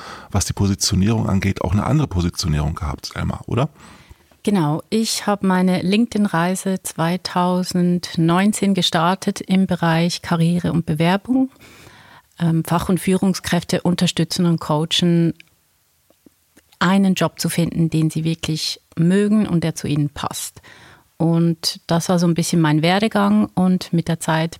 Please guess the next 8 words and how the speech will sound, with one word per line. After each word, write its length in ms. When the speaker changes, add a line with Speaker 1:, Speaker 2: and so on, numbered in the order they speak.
Speaker 2:
bin 180
ich 340
auch 280
gereift 640
und 200
habe 120
mich 160
weiterentwickelt 920